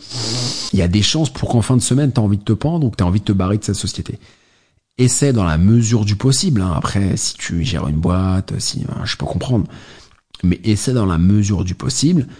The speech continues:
Si tu te couches à minuit, tu vois, à onze heures, ou à onze heures trente, le mieux c'est à onze heures, bah, tu turn off, tu mets en avion ou t'arrêtes. Tu dis, ok, bon, bah, c'est bon, maintenant, la dernière heure m'appartient.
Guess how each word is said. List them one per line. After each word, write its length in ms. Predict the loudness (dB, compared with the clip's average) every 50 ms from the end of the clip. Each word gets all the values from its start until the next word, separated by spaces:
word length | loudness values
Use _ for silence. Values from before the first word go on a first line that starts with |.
| -20 _
Si 180 | -10 -6 -4 -4
tu 80 | -4 -4
te 60 | -2
couches 200 | 0 0 2 2
à 80 | 2
minuit, 380 | 2 2 4 4 4 4 4 2
tu 140 | 0 -2 -4
vois, 140 | -6 -4 -2
à 120 | 0 2
onze 300 | 2 4 4 4 4 4
heures, 500 | 2 4 2 2 0 -2 -6 -12 -16 _ _ _ _ _ -8
ou 80 | -6
à 20 | -4
onze 220 | -2 -2 -2 -2
heures 140 | -4 -4 -6
trente, 340 | -6 -4 0 0 0 0 0
le 60 | -2
mieux 100 | -2 0
c'est 140 | -2 -2 -4
à 100 | -4 -2
onze 240 | -2 0 0 2 2
heures, 220 | 2 2 0 -2
bah, 100 | -4 -6
tu 160 | -6 -6 -8 -6
turn 220 | -4 -2 0 2 2
off, 180 | 0 0 -2 -4
tu 180 | -6 -2 0 2
mets 60 | 2
en 140 | 4 4 4
avion 380 | 2 2 4 4 4 4 4
ou 60 | 2 2
t'arrêtes. 400 | 0 0 0 0 -2 -2 -6 -12
Tu 120 | -8 -4
dis, 80 | -2 0
ok, 180 | 0 0 0 0 0 2
bon, 160 | 2 2 0
bah, 100 | 0 -2
c'est 120 | -4 -2 -2
bon, 180 | -2 -2 -4 -6 -6 -4
maintenant, 380 | -2 0 0 2 0 -2 -4 -8 -18 -20 -20 -20 -20 -20 -20 -20 -20 _ _ _ _ _ _ _ -4
la 100 | -2 0
dernière 300 | 2 2 4 2 2 2
heure 120 | 2 2 2
m'appartient. 380 | 0 0 -2 -4 -4 -2 -2